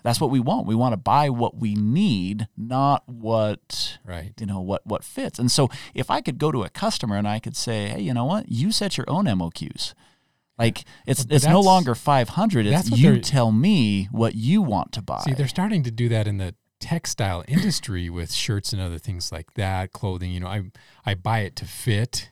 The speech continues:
Speaker 2: you know, and I
Speaker 1: Mm-hmm.
Speaker 2: send in my measurements. I buy it to fit. They ship it directly to my house. The, the only problem with that is, is that, yeah, that shirt is fifty bucks instead of twenty bucks.
Speaker 1: Yeah.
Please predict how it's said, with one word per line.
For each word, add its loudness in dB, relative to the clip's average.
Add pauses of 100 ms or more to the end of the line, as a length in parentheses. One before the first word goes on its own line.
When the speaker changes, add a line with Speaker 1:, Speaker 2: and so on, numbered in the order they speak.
(120)
Speaker 2:
you -4
know, -2
and -2
I -2
Speaker 1:
Mm-hmm. -4
Speaker 2:
send -2
in -2
my -2
measurements. -4
I -4
buy -8
it -10
to -14
fit. 0 (380)
They -2
ship -2
it -6
directly -4
to -8
my -6
house. 0 (580)
The, -4
the -2
only 0
problem -2
with -8
that -4
is, 2
is -6
that, -4 (420)
yeah, 0
that -4
shirt 0
is -6
fifty -4
bucks -4
instead -6
of -8
twenty 0
bucks. -10 (100)
Speaker 1:
Yeah. -6